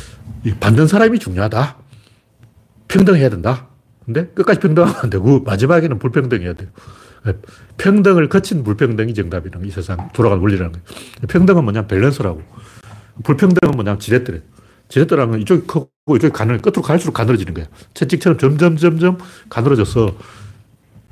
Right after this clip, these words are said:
계속 오십일 대 사십구를 만들어내는 것이, 어, 밸런스를 딱 맞추는 게 이게 가장 효율적인 이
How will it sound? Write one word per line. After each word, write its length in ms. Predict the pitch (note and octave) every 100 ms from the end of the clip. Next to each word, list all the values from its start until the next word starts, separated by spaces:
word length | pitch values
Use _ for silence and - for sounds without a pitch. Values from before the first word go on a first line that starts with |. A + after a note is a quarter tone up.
| - - -
계속 340 | A2+ G#2+ D#3
오십일 320 | B2+ A#2 C#3 C3+
대 80 |
사십구를 460 | C#3 C3+ A#2+ C#3 C3
만들어내는 680 | G2 F#2 A#2 A2 G#2+ G2+ G#2
것이, 300 | G#2 D3+ - - - - _ _ _ _ _
어, 80 | B2 G#2+
밸런스를 400 | G#2+ D3+ D3 C#3
딱 240 | B2 -
맞추는 440 | A#2 G2+ F3+ D#3+
게 240 | C3 F3 G3+ - _ _ _ -
이게 240 | G#2+ C3 B2+ -
가장 420 | - G#2 A2 B2 - - _ -
효율적인 720 | C#3 C3 C3+ C#3 B2+ C3+ C#3+ D#3 - - - _ _ - - _ -
이 240 | A#2+ G2+